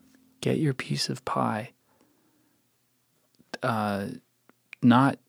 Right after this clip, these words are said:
your piece of the pie, because that does, that doesn't even make any sense. Think about it. There's not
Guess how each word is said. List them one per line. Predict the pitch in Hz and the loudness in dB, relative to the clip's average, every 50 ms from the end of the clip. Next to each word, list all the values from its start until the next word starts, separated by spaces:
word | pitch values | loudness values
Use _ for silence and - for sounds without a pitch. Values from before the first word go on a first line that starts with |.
| _ _ - | _ _ 0
your | 120 117 110 107 | 2 4 4 2
piece | - - 127 120 113 - | 0 0 -2 -2 0 0
of | 113 101 98 | -2 -4 -4
the | 107 113 107 110 107 | -4 -2 -2 -2 -2
pie, | - - - 95 90 90 - - - - _ _ _ _ _ _ _ _ _ _ - | -4 -6 -8 -6 -6 -8 -8 -10 -14 -18 _ _ _ _ _ _ _ _ _ _ -8
because | - 120 - 120 107 107 104 104 101 - - - - - - - - - - _ _ _ _ _ _ _ _ _ _ _ _ _ _ - | -6 -2 0 2 2 2 2 0 -2 -4 -8 -14 -18 -20 -20 -20 -20 -20 -20 _ _ _ _ _ _ _ _ _ _ _ _ _ _ -6
that | - 120 113 | -4 -4 -2
does, | 139 131 113 101 - _ - | -2 -2 -4 -4 -8 _ -12
that | - 123 117 120 | -8 -6 -6 -4
doesn't | - 139 135 135 135 | -4 -2 0 2 2
even | 131 127 120 117 113 | 4 4 2 2 0
make | 110 107 104 110 - | 0 -2 -4 -4 -4
any | 110 104 101 | -4 -4 -4
sense. | 104 - - - 104 92 80 - | -4 -6 -4 -4 -4 -4 -4 -6
Think | - - 127 120 - | -6 -4 -4 -2 -2
about | 110 113 101 95 98 | -2 -2 -2 -2 -2
it. | 90 101 - - - _ _ _ - - - - - _ _ _ | -4 -6 -10 -14 -20 _ _ _ -20 -20 -20 -20 -20 _ _ _
There's | - 120 117 110 123 | 2 2 4 4 6
not | 135 123 127 131 - - | 6 6 6 6 4 0